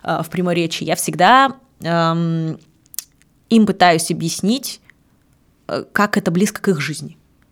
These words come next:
Я не знаю, вот в Врубеле, например, я буду объяснять через Марвел, <laughs> через, через супергероев. Какие суперсилы у каждого персонажа в Врубеле? То есть, а как они на него повлияли, какой суперсилой они повлияли на него и так далее. Потому что в Врубеле детям не объясняют.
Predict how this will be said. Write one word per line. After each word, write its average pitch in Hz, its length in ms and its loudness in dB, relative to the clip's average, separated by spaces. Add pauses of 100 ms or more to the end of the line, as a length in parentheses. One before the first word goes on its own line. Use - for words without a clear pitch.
(800)
Я 156 280 -8
не 160 80 -4
знаю, 151 280 -6
вот 156 240 -6
в 165 60 -4
Врубеле, 233 320 4
например, 170 340 0
я 165 80 2
буду 190 180 0
объяснять 170 440 0
через 170 220 0
Марвел, 151 440 -2 (340)
<laughs> - 280 -20
через, - 840 -2 (140)
через 240 260 -2
супергероев. 208 720 -2 (580)
Какие 247 260 2
суперсилы 247 680 2
у 185 60 2
каждого 202 340 2
персонажа 190 540 -2
в 175 40 -2
Врубеле? 170 480 -4 (280)
То - 80 -2
есть, - 260 -2
а 165 100 0
как 233 180 2
они 226 160 4
на 214 80 6
него 220 260 4
повлияли, 170 420 -2
какой 208 280 0
суперсилой 165 540 -6
они 156 100 -8
повлияли 156 360 -4
на 147 100 -8
него 147 180 -6
и - 20 -4
так 190 160 -4
далее. 175 220 -2
Потому 175 180 -4
что 165 240 -6 (260)
в 185 40 -4
Врубеле 220 280 4
детям 214 240 0
не 175 80 2
объясняют. 170 600 -4